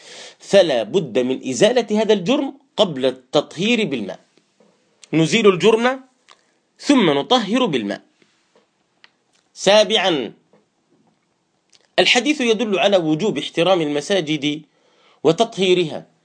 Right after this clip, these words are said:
وإبعاد الأقذار والأنداس عنها.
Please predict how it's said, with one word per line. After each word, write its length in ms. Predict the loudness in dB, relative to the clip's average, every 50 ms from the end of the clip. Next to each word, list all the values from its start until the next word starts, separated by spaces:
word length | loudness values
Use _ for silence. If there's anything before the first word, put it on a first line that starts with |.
| _ _ -20 -20 -20 -20 -20 -18 -18 -18 -20 -20 -20 -20 -12 0 2
وإبعاد 540 | 2 2 2 0 2 2 4 4 4 2
الأقذار 640 | 0 -2 -2 -4 -4 -4 0 0 2 2 2 2 2
والأنداس 640 | 0 0 0 0 -2 0 0 2 0 0 -2 -2 -4
عنها. 420 | -4 -2 -2 -4 -4 -8 -14 -16